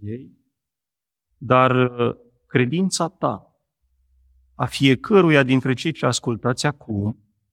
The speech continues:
să știți că devine la fel de vie și la fel de lucrătoare, doar dacă vei ridica și tu, și eu, și oricare dintre noi,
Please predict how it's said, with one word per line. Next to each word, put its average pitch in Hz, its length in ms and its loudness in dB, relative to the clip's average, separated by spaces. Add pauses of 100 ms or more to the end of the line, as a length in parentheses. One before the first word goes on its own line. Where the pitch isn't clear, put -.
(200)
să - 180 -4
știți 190 340 -6
că 143 320 2
devine 131 500 2
la 110 200 0
fel 156 260 0
de 175 120 -2
vie 135 320 -4
și - 160 -6
la 110 120 -2
fel 127 220 -6
de 120 100 0
lucrătoare, 113 1040 -2 (520)
doar 160 720 2
dacă 143 320 2
vei 123 200 2
ridica 120 420 -4
și 117 240 -4
tu, 127 640 -6 (460)
și 143 400 -2
eu, 120 180 4
și 127 160 -2
oricare 131 360 0
dintre 113 360 -2
noi, 131 440 0